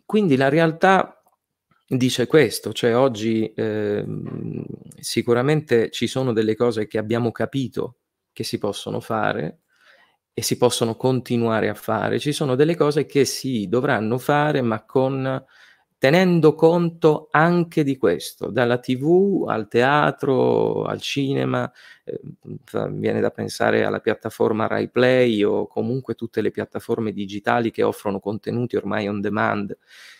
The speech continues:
Ehm, da questo, ma il teatro in particolare modo, io t'ho detto, ho provato,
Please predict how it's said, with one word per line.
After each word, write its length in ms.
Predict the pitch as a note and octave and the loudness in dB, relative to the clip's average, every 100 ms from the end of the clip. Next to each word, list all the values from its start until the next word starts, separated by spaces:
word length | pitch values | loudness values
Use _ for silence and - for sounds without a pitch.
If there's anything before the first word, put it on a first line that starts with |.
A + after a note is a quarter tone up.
| _ | _
Ehm, 1200 | - - - - - - - - - - - D3+ | -16 -16 -18 -20 -18 -16 -16 -16 -14 -12 -14 -6
da 180 | - A2 | -2 2
questo, 460 | D#3+ F3+ E3+ - A#2+ | 6 6 6 2 2
ma 240 | A#2 - - _ _ | 2 0 -8 _ _
il 320 | - D3+ D3 | -4 -2 0
teatro 520 | E3 F3 F3+ F3+ D#3 | 2 6 4 4 2
in 120 | C3+ | 2
particolare 600 | B2 C3+ - B2+ D3 D#3 | 2 0 0 2 2 4
modo, 340 | E3 D3 C#3+ C3 | 4 2 4 6
io 140 | C3+ | 4
t'ho 140 | - C3 | 4 2
detto, 240 | - - | 2 0
ho 280 | F#2+ B2 - | -2 -4 -2
provato, 800 | C3 C#3 C#3 D3 G#2+ - E2+ - | 4 4 6 4 2 0 -4 -4